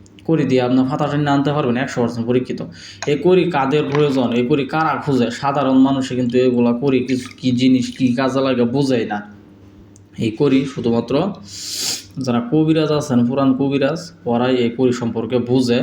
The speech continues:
এবং এই কড়ি কেনার জন্য, আহ, খুঁজে। কিন্তু একটা সমস্যা হচ্ছে আমাদের বাংলাদেশে এই কড়িটা পাওয়া যায় না, খুব কম।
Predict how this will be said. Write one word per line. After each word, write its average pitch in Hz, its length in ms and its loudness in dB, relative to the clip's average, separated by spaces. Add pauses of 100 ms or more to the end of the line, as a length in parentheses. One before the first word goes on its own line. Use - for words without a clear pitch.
(120)
এবং 135 460 -2
এই 120 100 -2
কড়ি 131 460 0
কেনার 143 320 0
জন্য, 143 460 -4 (400)
আহ, 120 120 -8
খুঁজে। 127 480 0 (280)
কিন্তু 180 460 0 (1000)
একটা 131 360 -4
সমস্যা 143 460 -2
হচ্ছে 135 220 -2
আমাদের 135 460 0 (160)
বাংলাদেশে 127 760 0 (560)
এই 123 120 -2
কড়িটা 160 720 0 (180)
পাওয়া 180 280 2
যায় 120 200 -4
না, 104 240 -8 (260)
খুব 190 360 0
কম। - 380 -2